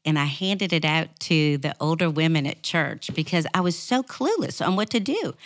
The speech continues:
How do I raise this child that God's given me? It helped me a lot, but the difference between then and now is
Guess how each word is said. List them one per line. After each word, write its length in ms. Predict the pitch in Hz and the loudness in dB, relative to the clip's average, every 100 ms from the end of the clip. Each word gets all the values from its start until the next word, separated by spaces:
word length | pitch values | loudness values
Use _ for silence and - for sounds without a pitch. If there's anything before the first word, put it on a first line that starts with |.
| - - | -20 -6
How 140 | 220 | -2
do 80 | 269 | 0
I 80 | 277 | 2
raise 340 | 196 240 339 | 2 0 0
this 180 | - 165 | -4 -6
child 400 | - 208 320 277 | -2 -2 0 -2
that 280 | 165 160 - _ | 0 -2 -2 _
God's 300 | - 196 208 | -2 0 0
given 340 | 175 214 381 220 | -2 -2 0 -2
me? 200 | - - - - - | -4 -12 -16 -16 -6
It 180 | 175 196 | -2 2
helped 360 | 185 254 - 190 | 4 4 2 2
me 140 | 160 | 2
a 80 | 151 | 4
lot, 400 | 151 196 202 - - | 4 4 4 0 0
but 240 | 160 147 - - - | 0 0 -8 -12 -6
the 80 | 185 | -4
difference 440 | 190 190 190 - | -2 -2 -4 -4
between 380 | - 170 160 156 | -4 0 2 0
then 520 | 147 131 175 185 196 | -4 -2 2 2 2
and 320 | 202 160 156 151 | 0 0 2 2
now 500 | 151 156 185 202 202 - - - | 2 2 0 0 -4 -14 -18 -2
is 360 | 170 165 156 | 2 2 0